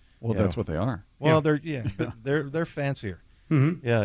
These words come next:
Speaker 2: ask Lefko about it. He'll give you, like, a
Speaker 3: Oh, okay.
Speaker 2: forty-five minute dissertation on the, uh,
Speaker 1: <laughs> Jelly
Speaker 2: Jelly
Speaker 1: Bellies.
Speaker 2: Bellies. Mike and I probably talk about Jelly Bellies half the di-,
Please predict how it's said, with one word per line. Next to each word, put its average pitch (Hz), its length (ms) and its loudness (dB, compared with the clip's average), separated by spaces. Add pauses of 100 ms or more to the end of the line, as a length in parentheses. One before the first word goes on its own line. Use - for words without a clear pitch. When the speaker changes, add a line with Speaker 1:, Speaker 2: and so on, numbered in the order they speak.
Speaker 2:
ask 135 240 2
Lefko 120 420 0
about 98 240 -2
it. 98 80 -10
He'll 110 120 -4
give 117 200 -2
you, 101 220 0
like, 95 180 -4
a 95 80 -8
Speaker 3:
Oh, 185 220 6
okay. 156 60 6
Speaker 2:
forty-five 123 300 2
minute 117 280 -2
dissertation 107 720 -6 (100)
on 98 220 -4
the, 95 260 -2
uh, 90 280 -2
Speaker 1:
<laughs> 165 100 -10
Jelly 123 320 2
Speaker 2:
Jelly 107 400 0
Speaker 1:
Bellies. - 20 -4
Speaker 2:
Bellies. 90 400 -6 (440)
Mike 190 240 6
and 202 80 2
I 190 100 6
probably 156 420 0
talk 131 300 -2
about 131 240 -2
Jelly 117 320 0
Bellies 101 600 -4
half 120 440 0
the 123 100 -8
di-, 104 260 -4